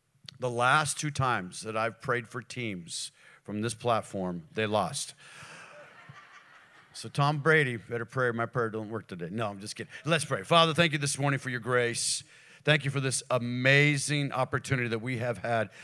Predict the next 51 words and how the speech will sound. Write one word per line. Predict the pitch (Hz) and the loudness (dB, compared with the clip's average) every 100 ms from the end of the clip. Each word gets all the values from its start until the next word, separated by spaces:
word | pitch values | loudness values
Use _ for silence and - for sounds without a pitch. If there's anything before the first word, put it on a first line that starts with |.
| - | -8
as | 110 113 | -6 -6
a | |
family | 110 131 127 120 | -4 2 2 2
to | 110 | -4
gather | 104 104 117 120 117 | -6 -2 0 0 -4
together | 117 98 113 107 | -8 -4 -2 -2
and | 104 | -6
express | 110 - - 123 - - | -6 -8 -4 -6 -6 -4
our | 117 | -4
love | 107 110 101 | 0 -2 -2
to | 110 | -8
you. | 104 107 101 - - - - - | -4 -4 -6 -14 -20 -20 -20 -6
We're | 131 | -2
so | 151 143 | 0 2
thankful | 143 135 135 120 | 4 4 2 -6
for | 110 | -8
the | 110 | -8
gifts | 95 120 113 - | -4 -4 -4 -4
and | 110 | -6
the | |
talents | 110 117 110 104 | -4 -4 -4 -6
that | - | -8
were | 104 | -8
used | 101 107 113 - | -6 -6 -6 -8
today | 98 107 | -6 -4
to | 101 92 - - | -4 -8 -12 -20
bring | 95 131 135 135 | -2 2 2 0
us | 120 | -4
into | 120 104 | -8 -8
your | 104 107 | -10 -10
presence | - 120 117 104 90 - | -6 0 0 -2 -10 -12
and | 104 104 | -12 -10
praise | 113 117 117 90 | -4 -2 -2 -4
and | 98 101 | -10 -10
worship. | 101 90 - 73 - - - - | -8 -8 -12 -14 -18 -20 -20 -20
We | - 113 | -8 -6
love | 110 107 95 | -2 -2 -2
you. | 98 | -4
Thank | 139 147 | 0 0
you | 139 | -2
for | |
the | 139 | -6
generosity | 131 135 131 123 113 127 113 | -4 -2 0 0 -2 -6 -10
of | |
your | 107 110 | -10 -12
people | - 117 - 101 | -10 -12 -10 -12
that | 101 | -10
have | 104 | -10
made | 104 113 110 | -4 -4 -4
the | |
mission | 113 113 113 - 113 | -6 -4 -4 -6 -8